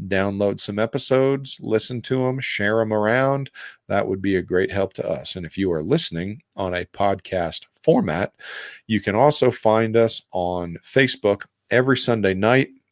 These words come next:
at seven P M Mountain Time. That's eight P M Central. And you can watch the video live. You can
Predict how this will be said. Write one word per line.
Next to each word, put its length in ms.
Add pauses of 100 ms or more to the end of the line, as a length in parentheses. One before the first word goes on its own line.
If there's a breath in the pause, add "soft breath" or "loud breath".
(120)
at 420
seven 680
P 260
M 240
Mountain 360
Time. 440
That's 300
eight 240
P 200
M 220
Central. 640 (400 loud breath)
And 180
you 100
can 240
watch 300
the 100
video 460
live. 560
You 160
can 400